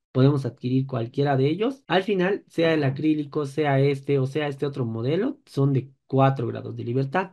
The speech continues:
La diferencia con este que estamos viendo ahorita en la pantalla, lo hace funcionar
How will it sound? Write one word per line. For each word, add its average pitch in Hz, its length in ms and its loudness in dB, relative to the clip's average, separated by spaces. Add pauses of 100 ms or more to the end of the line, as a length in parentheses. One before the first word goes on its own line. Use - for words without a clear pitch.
(160)
La 151 120 2
diferencia 175 440 2
con 175 140 2
este 175 180 0
que 143 60 -4
estamos 127 300 -2
viendo 147 220 2
ahorita 151 220 -2
en 117 180 -2
la 113 120 -8
pantalla, 170 600 -2 (200)
lo 208 200 6
hace 185 260 2
funcionar 190 680 0